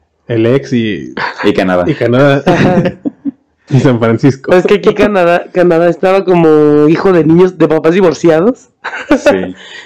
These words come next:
Speaker 3: <laughs> Escuchando de los dos lados, y yo era como la tía buen pedo que la ayudaba a todos. <laughs>
Speaker 1: Bueno, pero a, a lo que voy, o sea, todos te gustan, todos forman parte de tu vida, todos te hicieron lo que eres ahorita.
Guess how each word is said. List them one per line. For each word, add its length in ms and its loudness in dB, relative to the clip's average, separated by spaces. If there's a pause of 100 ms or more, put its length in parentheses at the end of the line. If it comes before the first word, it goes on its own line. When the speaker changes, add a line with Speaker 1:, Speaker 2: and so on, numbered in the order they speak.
(120)
Speaker 3:
<laughs> 0 -
Escuchando 480 0
de 60 4
los 180 0
dos 160 0
lados, 400 0
y 120 0
yo 80 4
era 160 0
como 180 0
la 140 -2
tía 160 0
buen 180 2
pedo 300 0
que 80 -2
la 80 2
ayudaba 320 2
a 20 -6
todos. 400 -12 (160)
<laughs> 1040 -2 (1080)
Speaker 1:
Bueno, 360 2
pero 180 4
a, 60 2
a 180 0
lo 140 0
que 80 -2
voy, 280 2
o 80 -4
sea, 300 -2 (1080)
todos 260 2
te 80 -4
gustan, 480 0
todos 240 -2
forman 240 -2
parte 300 -2
de 80 0
tu 160 -2
vida, 260 2
todos 320 -4
te 120 -4
hicieron 560 0
lo 140 -4
que 120 -4
eres 180 -2
ahorita. 420 -2